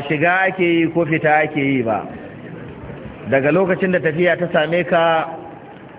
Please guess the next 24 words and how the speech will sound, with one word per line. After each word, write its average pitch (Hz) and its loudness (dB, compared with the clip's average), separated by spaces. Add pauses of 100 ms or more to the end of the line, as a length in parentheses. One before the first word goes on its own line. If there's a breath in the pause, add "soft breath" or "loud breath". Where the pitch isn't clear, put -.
(480)
to 127 -2
shi 170 2
kenan 160 2
sunna 175 2
ce 160 0
ta 165 4
Annabi 160 2
Muhammad 156 0
sallallahu 156 2
alaihi 147 2
wasallam, 156 0 (920)
sallah 160 4
mai 143 0
raka'a 151 4
hudu, 170 2 (260)
ka 143 2
rinka 160 2
yin 151 0
raka'a 151 2
biyu 151 2
a 143 2
madadin 143 2
raka'a 143 2
hudu. 117 -2